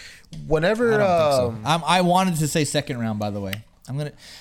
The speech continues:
Speaker 2: I'm gonna switch it to third just so I can officially be on wax saying third round. I think it's gonna be a third round K O.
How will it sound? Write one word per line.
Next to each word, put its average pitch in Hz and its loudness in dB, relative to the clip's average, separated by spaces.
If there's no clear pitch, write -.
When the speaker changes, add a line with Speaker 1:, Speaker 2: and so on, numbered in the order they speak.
Speaker 2:
I'm 233 2
gonna 277 2
switch - -2
it 185 -6
to 190 2
third 139 0
just 156 -2
so 196 0
I 160 0
can 151 -4
officially 156 -2
be 143 0
on 135 0
wax 123 -2
saying 117 -4
third 117 -2
round. 98 -4
I - -10
think 143 -4
it's 139 -10
gonna 143 -4
be 131 -2
a - -4
third 123 -4
round 113 -6
K 98 -8
O. 92 -14